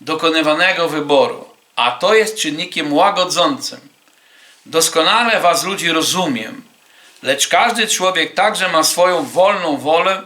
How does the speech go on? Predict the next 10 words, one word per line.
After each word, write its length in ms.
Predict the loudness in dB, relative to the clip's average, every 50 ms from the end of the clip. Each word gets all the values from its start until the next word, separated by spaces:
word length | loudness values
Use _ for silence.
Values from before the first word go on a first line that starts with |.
| -10 -8
i 100 | -8 -4
nią 260 | 0 0 2 2 0
się 180 | 0 -4 -4 -6
kieruje. 640 | -6 -6 -4 -4 -2 0 -2 -2 -2 -4 -8 -12 -16 _ _ _ _ _ _ _ _ _ _ _ _ _ _ _ _ _ _ _ _ _ _ _ _ -20 -20 _ _ _ _ _ _ _ _
Każdy 440 | -2 2 2 2 2 0 -2 -4 -6
człowiek, 680 | -6 -6 -4 -2 -2 -2 -2 -2 -4 -8 -14 -16 -16 -18 _ _ _ _ _ _ _ _ _ _ _ _ _ _ _ _ -2
jacy 300 | -2 0 0 -2 -2 -4
ludzie 640 | -4 -4 -4 -4 -2 0 2 2 2 0 -2 -4 -12 -18 _ _ -6
się 380 | -2 0 0 0 -2 -2 -6 -6 -6
potępiają, 920 | -6 -4 -4 -6 -6 -2 0 0 2 2 2 0 -2 -2 -4 -6 -10